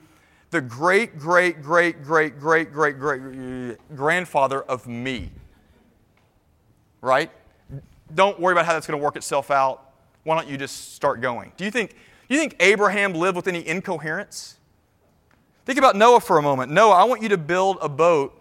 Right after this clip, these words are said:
as big as a city in the middle of a desert." Don't, no matter the fact that you live in a desert and you've probably never heard the word boat before in your life, go build the boat.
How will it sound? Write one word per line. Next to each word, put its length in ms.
as 160
big 220
as 100
a 80
city 460
in 120
the 80
middle 420
of 120
a 60
desert." 580
Don't, 460
no 100
matter 200
the 80
fact 240
that 100
you 180
live 320
in 100
a 60
desert 580
and 100
you've 140
probably 320
never 320
heard 240
the 80
word 240
boat 200
before 280
in 60
your 100
life, 480
go 200
build 280
the 80
boat. 320